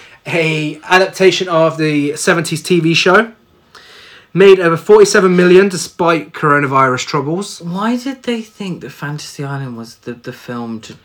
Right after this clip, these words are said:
Speaker 2: ch-, uh, the, the T V show to choose?
Speaker 1: 'Cause you know what? This could have been great.
Speaker 2: Was Love Boat not
Speaker 1: This,
Speaker 2: available?
Speaker 1: this, this could have been good. Fantasy Island as a horror film.
Speaker 2: Yeah.
Speaker 1: Again, it's a good pitch.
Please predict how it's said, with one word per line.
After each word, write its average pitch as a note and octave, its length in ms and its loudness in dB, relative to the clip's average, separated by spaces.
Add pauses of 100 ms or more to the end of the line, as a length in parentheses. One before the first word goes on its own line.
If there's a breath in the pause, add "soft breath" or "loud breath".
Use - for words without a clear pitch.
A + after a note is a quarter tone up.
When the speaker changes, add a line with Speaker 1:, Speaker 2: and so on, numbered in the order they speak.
Speaker 2:
ch-, - 200 -16
uh, C#3+ 140 -2
the, C#3+ 180 -2
the C3 300 -8
T - 240 -12
V C3 100 -10
show B2 180 -8
to - 140 -16
choose? A2 380 -10
Speaker 1:
'Cause F#3 160 -2
you F#3 60 2
know F3+ 180 4
what? C#3+ 120 -4
This D3+ 140 -8
could D#3 220 -10
have B2 100 -8
been A2+ 160 -14
great. G#2 300 -16 (180)
Speaker 2:
Was C3 160 -14
Love A#2+ 320 -10
Boat E3+ 240 -6
not E3+ 120 -10
Speaker 1:
This, E3 100 -2
Speaker 2:
available? F#3 480 -8
Speaker 1:
this, F3+ 240 -2
this G#3+ 200 2
could - 280 2
have D3+ 160 -2
been A#2+ 180 -4
good. G2 300 -10 (100)
Fantasy F3+ 400 0
Island C#3+ 220 0
as C3+ 160 -6
a C3 60 -6
horror C3 260 -6
film. C#2+ 340 -18 (180)
Speaker 2:
Yeah. G3 520 -10
Speaker 1:
Again, F#3 320 2
it's C#3+ 240 -6
a - 20 2
good D#3+ 240 -2
pitch. - 400 -4